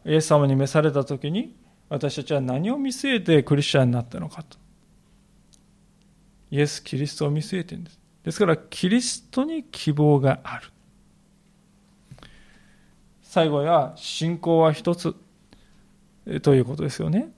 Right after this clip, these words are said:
え、そして、バプテスマは一つということ。信仰は一つというのは、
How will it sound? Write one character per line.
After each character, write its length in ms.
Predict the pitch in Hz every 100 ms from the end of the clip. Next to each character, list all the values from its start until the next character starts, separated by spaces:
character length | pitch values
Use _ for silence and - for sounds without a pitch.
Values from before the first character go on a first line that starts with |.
| _ _ _ _ _ _ _ _ - _ _ _ _ _ _ _ _ -
え、 80 | 131
そ 140 | 147
し 60 | 151
て、 80 |
バ 120 | 139 135
プ 80 |
テ 100 | -
ス 120 | 160 156
マ 100 | 143
は 60 |
一 180 | 131 156
つ 160 | 156 147
と 180 | - 123
い 40 |
う 40 | -
こ 100 | -
と。 80 | - _ _ _ _ - -
信 260 | - 190 208
仰 140 | 202
は 80 | 202
一 180 | 196 220
つ 80 | -
と 140 | 185
い 60 | 180
う 20 |
の 100 | 170
は、 400 | 180 151 -